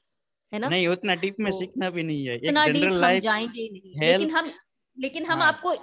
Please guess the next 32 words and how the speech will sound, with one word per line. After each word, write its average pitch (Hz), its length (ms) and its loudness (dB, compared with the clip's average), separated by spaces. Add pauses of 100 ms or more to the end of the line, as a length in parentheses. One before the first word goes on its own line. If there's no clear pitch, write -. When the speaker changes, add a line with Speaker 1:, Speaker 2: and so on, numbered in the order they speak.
(120)
Speaker 1:
इतना 381 380 0
सक्षम 320 500 -4
जरूर 247 320 -4
कर 247 200 -4
देंगे 247 420 -6 (260)
कि 302 80 -4
आप 294 260 0
Speaker 2:
ओके। 202 160 -4
Speaker 1:
अपने 285 140 -2
लाइफ 254 300 -4
में 277 100 -4
एक 269 200 -8
comfortable 262 500 -4
changes 240 460 -6
ला 247 120 -2
सके 262 300 -8
और 277 240 -6
आप 294 100 -2
जिनको 240 360 -6
जानते 208 400 -6
हैं, 247 120 -6
आपके 240 320 -6
घर 220 240 -4
वालों 240 260 -2
के 254 140 -4
लाइफ 233 260 -4
में 254 100 -10
भी 294 200 -14
उनको 269 300 -8
ये 320 160 -8
सिखा 240 420 -6
के 311 200 -8